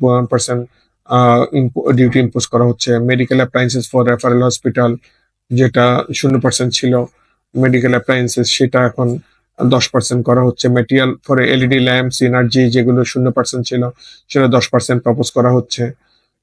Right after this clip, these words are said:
তারপর হচ্ছে material for air conditioner, রেফ্রিজারেটর আগে দশ পার্সেন্ট ছিল, এখন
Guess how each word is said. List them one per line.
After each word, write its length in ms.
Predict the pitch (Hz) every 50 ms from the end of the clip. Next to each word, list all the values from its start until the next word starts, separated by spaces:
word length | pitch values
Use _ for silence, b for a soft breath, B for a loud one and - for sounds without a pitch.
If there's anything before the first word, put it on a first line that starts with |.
| _
তারপর 280 | - 117 117 113 - 131
হচ্ছে 220 | 127 131 - 135
material 420 | 127 127 123 120 - 135 139 131 123
for 180 | - - 135
air 280 | 127 123 123 131 131 131
conditioner, 520 | 127 - 127 127 127 120 - 135 131 131
রেফ্রিজারেটর 500 | 123 127 117 - 127 123 123 120 117 135
আগে 180 | 127 120 123 123
দশ 200 | 120 127 120 -
পার্সেন্ট 300 | - 120 - - 131 -
ছিল, 140 | - 127 127
এখন 240 | 117 - 127 127